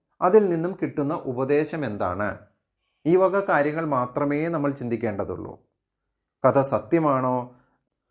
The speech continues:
അതോ ഇത് വെറുമൊരു വീമ്പ് കഥയാണോ, ഇതൊന്നും നമ്മൾ ആലോചിക്കേണ്ടതില്ല.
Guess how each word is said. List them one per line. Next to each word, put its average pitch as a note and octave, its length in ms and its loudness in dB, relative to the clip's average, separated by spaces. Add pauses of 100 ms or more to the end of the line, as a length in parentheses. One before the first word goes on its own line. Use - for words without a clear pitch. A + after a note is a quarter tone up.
(400)
അതോ D3 220 6
ഇത് C#3+ 180 4
വെറുമൊരു C3 760 2 (200)
വീമ്പ് E3 320 2
കഥയാണോ, A#2+ 840 0
ഇതൊന്നും F3+ 300 -2
നമ്മൾ F3 220 -2
ആലോചിക്കേണ്ടതില്ല. D#3+ 920 -2